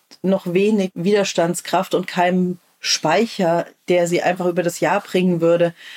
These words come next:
schlechte Karten. Normalerweise versucht ein Förster immer im Herbst zu pflanzen, damit die Bäume sich erstmal langsam etablieren können. Da sind die Chancen dann auch höher.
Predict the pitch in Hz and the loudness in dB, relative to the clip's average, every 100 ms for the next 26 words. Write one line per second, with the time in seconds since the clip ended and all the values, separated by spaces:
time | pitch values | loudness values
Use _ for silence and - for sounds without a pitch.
0 | - - _ - 160 151 - 143 - 139 | -20 -20 _ -4 -2 -2 -2 -4 -4 -6
1 | - - 135 147 _ _ - - _ _ | -6 -6 -6 -6 _ _ -20 -20 _ _
2 | 165 160 180 208 190 185 170 180 185 180 | 0 2 2 2 2 2 2 0 -2 0
3 | 170 175 175 - - - - 170 - 170 | 0 0 -6 -12 -16 -14 -8 -6 -2 -2
4 | 165 - - 180 160 160 170 220 - 214 | 0 0 2 2 2 2 0 0 -6 -8
5 | - 196 180 180 185 170 170 175 170 170 | -4 0 0 0 0 0 0 0 2 2
6 | 175 170 - 185 185 - 180 165 165 170 | -2 -4 0 0 -2 0 2 2 0 -2
7 | - 170 185 180 151 143 170 - 185 202 | 0 0 0 -2 -2 -2 -4 0 2 2
8 | 196 - 196 185 185 180 _ - - _ | 0 0 2 2 2 -2 _ -20 -20 _
9 | _ 139 165 175 170 - 156 170 - 180 | _ -2 0 0 -2 -2 0 0 -2 0
10 | 170 170 - - 185 202 196 190 | 0 0 -4 0 2 2 0 -2